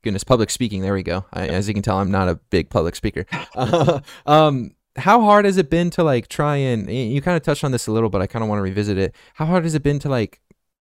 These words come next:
do stuff with covid in terms of, like, you know, i-, if you've had, like, a workshop or something that you've had to do through Zoom or something like that, like, have you had to do anything? And if so, like, how hard has it been to try and, like, just figure out the logistics and stuff?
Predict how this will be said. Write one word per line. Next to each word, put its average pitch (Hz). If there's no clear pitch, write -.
do 123
stuff -
with 107
covid 113
in 101
terms 110
of, 101
like, 98
you 110
know, 104
i-, 110
if 107
you've 110
had, 113
like, 104
a 101
workshop 98
or 95
something 98
that 98
you've 101
had 101
to 101
do 98
through 98
Zoom 95
or 92
something 92
like 98
that, 98
like, 98
have 120
you 117
had 120
to 101
do 110
anything? 139
And 104
if 104
so, 120
like, 101
how 104
hard 107
has 104
it 98
been 104
to 98
try 104
and, 104
like, 98
just -
figure 110
out 107
the 117
logistics 98
and 87
stuff? -